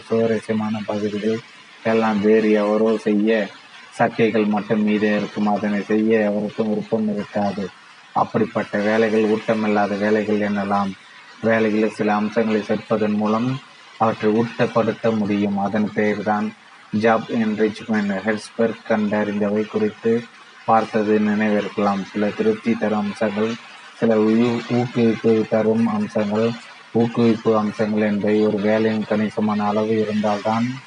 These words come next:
இருந்தால்தான் அந்த வேலை செய்பவருக்கு வேலையில் ஆர்வம் வரும். எப்படிப்பட்ட அம்சங்கள் மக்களுக்கு சுவாரஸ்யமானவை?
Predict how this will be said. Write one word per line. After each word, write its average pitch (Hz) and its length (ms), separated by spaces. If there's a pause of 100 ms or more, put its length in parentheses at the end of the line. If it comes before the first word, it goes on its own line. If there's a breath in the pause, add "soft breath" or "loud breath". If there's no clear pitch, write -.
(2750)
இருந்தால்தான் 117 840
அந்த 107 280
வேலை 110 460
செய்பவருக்கு 107 680
வேலையில் 110 520 (500)
ஆர்வம் 110 440
வரும். 104 380
எப்படிப்பட்ட 110 540
அம்சங்கள் 107 500
மக்களுக்கு 107 440
சுவாரஸ்யமானவை? 107 1000